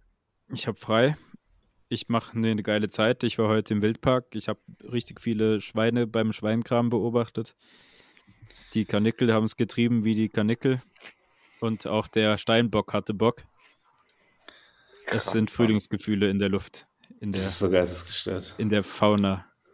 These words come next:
Speaker 1: In der Fauna in der Nähe von München.
Speaker 3: Hast du, hast du das
Speaker 1: Hm.
Speaker 3: neun-Euro-Ticket dafür genutzt? Oder war das irgendwo da in der Stadt?
Speaker 1: Wir haben einen Ausflug mit meinen Eltern gemacht,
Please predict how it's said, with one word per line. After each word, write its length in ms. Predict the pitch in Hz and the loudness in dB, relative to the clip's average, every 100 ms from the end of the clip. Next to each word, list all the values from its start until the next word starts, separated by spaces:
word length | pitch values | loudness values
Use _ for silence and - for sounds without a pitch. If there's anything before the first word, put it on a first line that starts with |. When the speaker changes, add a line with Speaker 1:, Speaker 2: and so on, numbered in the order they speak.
| _ _ _ _ _ _ | _ _ _ _ _ _
Speaker 1:
In 100 | - | -6
der 140 | 110 101 | -4 0
Fauna 420 | 107 104 104 101 | 2 4 4 2
in 400 | 80 98 98 90 - 147 - | 2 0 -2 -4 -14 -18 -4
der 340 | 104 98 98 | -2 0 -2
Nähe 300 | 101 101 101 | -2 0 0
von 180 | 95 107 | 0 0
München. 440 | 107 104 - 104 - _ | 0 -2 -4 -8 -10 _
Speaker 3:
Hast 180 | 113 120 | -2 4
du, 180 | 160 - | 4 4
hast 140 | 107 | 2
du 60 | 143 | 4
das 120 | 123 | 4
Speaker 1:
Hm. 80 | 123 | 4
Speaker 3:
neun-Euro-Ticket 680 | 117 113 127 127 139 143 | 4 4 4 2 2 0
dafür 220 | 127 - 127 | 0 -2 -2
genutzt? 460 | 127 139 - - _ | -2 -4 -8 -20 _
Oder 260 | - 101 101 | 2 4 6
war 120 | 104 | 6
das 240 | 104 101 | 6 4
irgendwo 420 | 101 107 101 104 104 | 0 0 2 2 4
da 180 | 104 | 4
in 100 | 98 | 2
der 80 | 98 | 0
Stadt? 440 | 92 98 92 - - _ _ _ _ _ _ | -4 -4 -4 -8 -18 _ _ _ _ _ _
Speaker 1:
Wir 160 | 113 110 | -2 0
haben 160 | 120 | 2
einen 80 | 101 | 2
Ausflug 380 | 135 - 135 - | 2 4 2 2
mit 120 | 117 | 0
meinen 180 | 113 110 | 2 2
Eltern 320 | 107 131 110 | 0 0 -2
gemacht, 360 | 107 107 - | 0 -4 -6